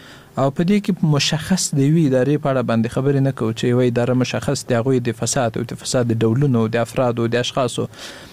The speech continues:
او هغلته ځینې هغه، آه، کیسونه پکې وکتل سي. په دې برخه باندې موږ ډیټیلز ته نه ځو. یوازې یو معلوماتي سروې ده تر څو، آه، د فساد په اړه باندې عمومي تصویر د هیواد وړاندې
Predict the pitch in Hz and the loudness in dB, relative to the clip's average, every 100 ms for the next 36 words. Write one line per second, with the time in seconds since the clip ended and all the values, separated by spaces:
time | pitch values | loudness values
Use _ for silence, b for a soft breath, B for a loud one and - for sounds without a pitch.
0 | - 135 113 135 147 147 151 151 135 147 | -2 2 2 2 2 0 0 -2 0 2
1 | 131 127 - 120 117 117 117 113 B B | 2 0 0 0 0 0 0 -2 B B
2 | B - 123 110 110 - 156 190 170 131 | B -6 -2 0 0 0 2 2 2 0
3 | 127 139 135 131 123 127 - 131 127 - | -2 0 0 -2 -4 -4 -2 0 0 0
4 | 165 196 175 165 - 131 123 127 143 131 | 0 2 0 -2 -2 0 0 2 2 0
5 | 117 113 156 143 135 - 139 135 135 135 | 0 -2 0 2 0 -2 0 2 2 -2
6 | 151 B B B 147 170 165 160 143 139 | -8 B B B 0 2 2 0 0 0
7 | 139 135 160 - 147 143 160 139 123 117 | 0 -2 -2 -2 0 2 2 0 -2 -4
8 | - 143 143 - 120 117 120 139 - 151 | 0 2 0 0 0 0 -2 -2 0 -2
9 | 151 151 143 120 120 113 120 120 117 131 | 0 0 0 0 0 0 2 2 2 2
10 | 135 135 147 180 135 - 151 160 120 120 | 2 4 2 2 -2 -2 0 0 2 -2
11 | 113 120 120 117 120 117 123 117 | 0 0 2 0 0 2 2 0